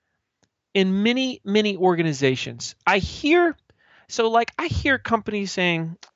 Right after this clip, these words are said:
sales teams will say, "Yeah, our, um, internet leads aren't very good. They're not high quality."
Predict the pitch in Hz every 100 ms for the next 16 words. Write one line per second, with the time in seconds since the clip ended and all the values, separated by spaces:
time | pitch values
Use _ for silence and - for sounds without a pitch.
0 | - - 196 180 185 165 156 - 160 151
1 | 143 - - - _ - 190 208 196 185
2 | _ _ _ 190 208 220 202 170 156 _
3 | - 196 180 165 147 151 147 147 135 135
4 | 127 113 117 107 110 _ - 170 170 131
5 | 143 127 - 120 113 127 -